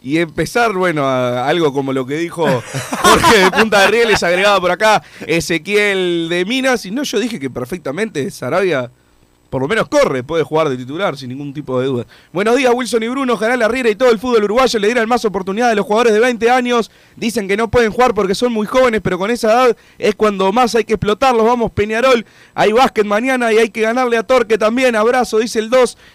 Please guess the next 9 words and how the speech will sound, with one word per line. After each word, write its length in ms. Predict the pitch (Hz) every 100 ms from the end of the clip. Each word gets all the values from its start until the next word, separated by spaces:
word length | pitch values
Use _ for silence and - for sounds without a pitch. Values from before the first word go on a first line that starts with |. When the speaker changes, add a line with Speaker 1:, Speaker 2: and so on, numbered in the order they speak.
| -
Speaker 1:
seis 260 | - 247
nueve 280 | 233 254 233
por 160 | 220 220
acá. 240 | 254 277
"Es 80 | 233
cierto 340 | 269 269 233
que 80 | 214
arbitra 360 | 226 269 226 226
Acuña 500 | 294 277 254 185